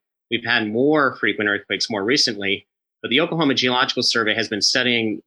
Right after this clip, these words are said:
earthquakes in Oklahoma for at least the last fifty years. Now, the, the position of state seismologist didn't exist until a fellow by the name of Austin Holland,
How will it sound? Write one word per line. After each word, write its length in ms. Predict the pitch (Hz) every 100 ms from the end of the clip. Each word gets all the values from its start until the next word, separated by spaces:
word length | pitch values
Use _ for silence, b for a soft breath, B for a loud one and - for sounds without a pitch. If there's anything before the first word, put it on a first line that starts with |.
| -
earthquakes 600 | 131 135 - 104 95 135
in 160 | 139 147
Oklahoma 580 | 135 110 107 101 101 98
for 80 | 110
at 80 | 98
least 200 | 110 -
the 60 |
last 280 | 101 95 -
fifty 240 | 104 -
years. 580 | 90 92 80 78 - - _ _ _ -
Now, 180 | 123 120
the, 360 | 120 120 113 - -
the 80 | 110
position 360 | 127 147 -
of 80 | 135
state 200 | - 135
seismologist 720 | - 113 123 160 151 123 120
didn't 160 | 127 120
exist 400 | 110 123 113 -
until 560 | 104 - 120 110 104 _ _ _ -
a 40 |
fellow 280 | - 120 117
by 300 | 113 110 110
the 60 | 107
name 280 | 113 110 101
of 80 | 98
Austin 360 | 117 - 101
Holland, 640 | 113 147 147 113 104 104